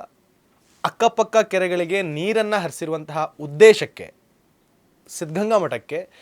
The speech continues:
ಎಪ್ಪತ್ತು ಲಕ್ಷ ರೂಪಾಯಿ ಕರೆಂಟ್ ಬಿಲ್ಲನ್ನು ಕಟ್ಟಬೇಕು ನೀವು ಅನ್ನುವಂತಹ ನೋಟಿಸ್ ಕೆ ಐ ಡಿ ಬಿಯಿಂದ, ಆ, ಸರ್ಕಾರದ ಮುಖಾಂತರ ಕೆ-, ಕೆ ಐ ಡಿ ಬಿಯಿಂದ ಹೋಗುತ್ತೆ. So ಇದಕ್ಕೆ ಸಾಕಷ್ಟು ಗಣ್ಯರು ರೆಸ್ಪಾನ್ಸ್ ಮಾಡ್ತಿದ್ದಾರೆ. ಅಂದ್ರೆ,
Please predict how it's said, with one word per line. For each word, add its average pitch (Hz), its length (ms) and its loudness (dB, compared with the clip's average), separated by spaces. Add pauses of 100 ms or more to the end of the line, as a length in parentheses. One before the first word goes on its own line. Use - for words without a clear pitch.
(180)
ಎಪ್ಪತ್ತು 220 500 -2
ಲಕ್ಷ 196 200 0
ರೂಪಾಯಿ 175 220 -6
ಕರೆಂಟ್ 175 300 -6
ಬಿಲ್ಲನ್ನು 160 360 -6
ಕಟ್ಟಬೇಕು 202 420 0
ನೀವು 165 220 -6
ಅನ್ನುವಂತಹ 151 400 -8
ನೋಟಿಸ್ 175 720 -2 (420)
ಕೆ 196 80 -2
ಐ 208 180 2
ಡಿ 175 140 -6
ಬಿಯಿಂದ, 156 280 -8 (360)
ಆ, 131 320 -8 (720)
ಸರ್ಕಾರದ 196 540 0
ಮುಖಾಂತರ 165 440 -6 (300)
ಕೆ-, 175 380 -4 (140)
ಕೆ 180 140 -2
ಐ 185 40 -2
ಡಿ 170 120 -8
ಬಿಯಿಂದ 156 220 -10
ಹೋಗುತ್ತೆ. 175 560 -4 (800)
So 214 100 2
ಇದಕ್ಕೆ 240 300 4
ಸಾಕಷ್ಟು 214 400 0
ಗಣ್ಯರು 214 460 2 (260)
ರೆಸ್ಪಾನ್ಸ್ 170 420 -6
ಮಾಡ್ತಿದ್ದಾರೆ. 113 440 -8
ಅಂದ್ರೆ, 156 500 -2